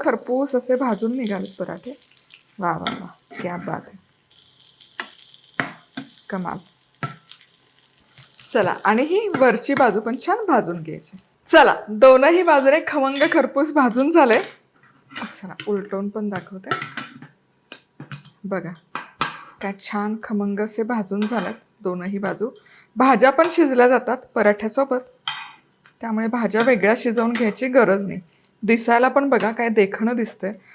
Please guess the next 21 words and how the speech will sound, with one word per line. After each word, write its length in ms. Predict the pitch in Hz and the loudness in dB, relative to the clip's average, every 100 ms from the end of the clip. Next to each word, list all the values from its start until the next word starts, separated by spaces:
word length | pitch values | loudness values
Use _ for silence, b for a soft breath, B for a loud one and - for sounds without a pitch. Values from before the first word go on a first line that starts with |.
| b - | b -4
आणि 180 | 208 220 | -2 0
खायला 320 | - 226 220 | 0 2 4
बाईट 360 | 233 233 202 214 | 6 6 6 2
साईज 260 | 269 247 | 0 0
पण 220 | - 262 285 | 0 -2 -2
कमाल 580 | - - 254 214 220 | -2 4 6 6 6
लागतं. 360 | 226 208 190 180 | 6 4 0 -6
म्हणजे 160 | 185 208 | -4 0
एकच 460 | - 196 247 254 | 0 2 0 0
मोठा 260 | 254 233 240 | -4 -2 -6
पराठा 580 | 226 - 240 214 208 233 | -6 -2 2 2 0 -2
करून 240 | 233 233 | -4 -2
खाण्यापेक्षा 600 | 247 233 220 247 247 220 233 _ _ _ _ _ - | 0 0 2 -2 -2 -8 -10 _ _ _ _ _ -8
हे 60 | 214 | -2
असं 280 | 220 - 233 | -2 -2 -4
करून 260 | 247 233 240 | -2 -4 -6
खायला 280 | 254 220 | -4 -4
कधी 300 | 226 - 196 | -6 -6 -6
पण 200 | 202 254 339 _ _ _ _ - | -6 -8 -10 _ _ _ _ -10
मस्त 400 | 202 - _ 208 208 | -10 -12 _ -4 -4
लागतं. 320 | 190 - - | -6 -12 -20